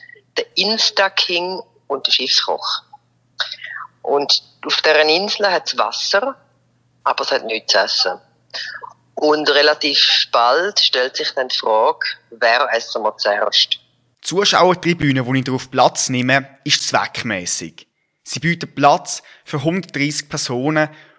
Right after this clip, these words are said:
Speaker 2: und voraussichtlich wird sie während der zwölf Aufführungen zwischen dem ersten bis sechzehnten März gut gefüllt sein. Schon mehr als die Hälfte der Shows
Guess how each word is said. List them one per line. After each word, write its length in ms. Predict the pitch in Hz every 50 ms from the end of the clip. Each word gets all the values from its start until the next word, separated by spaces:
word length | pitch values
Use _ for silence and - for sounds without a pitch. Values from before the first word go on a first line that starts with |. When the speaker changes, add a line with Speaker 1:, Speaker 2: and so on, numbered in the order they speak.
| _ _ _
Speaker 2:
und 160 | - 135 127
voraussichtlich 1040 | - 151 175 208 202 208 214 - - 143 120 110 - - 120 113 110 - - -
wird 220 | 131 127 127 127 -
sie 160 | - 127 104
während 320 | 127 135 147 151 151 147
der 100 | 135 117
zwölf 460 | - - - 135 131 139 135 127 - -
Aufführungen 800 | 147 147 185 - - - 143 135 127 117 117 113 117 107 104 -
zwischen 280 | - - 131 123 - -
dem 140 | 127 113
ersten 540 | 80 85 120 143 165 - - - 170 160 160 160 - - - _
bis 200 | _ 123 - -
sechzehnten 720 | - 123 131 135 131 - - - 131 107 117 - 123 117
März 500 | 113 117 117 139 160 - - - - - - - - - _ _
gut 340 | - 131 135 151 156 151 -
gefüllt 340 | - - 131 127 131 131 131
sein. 380 | - - 113 98 87 87 - _ _ _ _ _ _ _ _ _ _ -
Schon 180 | - - 131 147
mehr 120 | 170 185
als 160 | 175 165 -
die 80 | - -
Hälfte 420 | 143 156 180 196 - - - 135
der 220 | 120 127 123 143 135
Shows 480 | - - 123 123 135 151 - - -